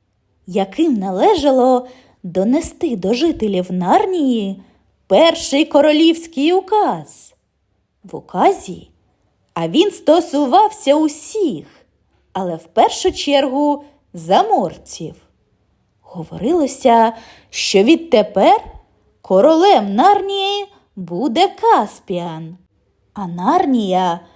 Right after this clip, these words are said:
буде належати всім, і звірам, і гномам, і фавнам, і дріадам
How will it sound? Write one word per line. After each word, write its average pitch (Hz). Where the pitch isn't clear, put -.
буде 196
належати 339
всім, 220
і 330
звірам, 339
і 403
гномам, 262
і 403
фавнам, 294
і 269
дріадам 202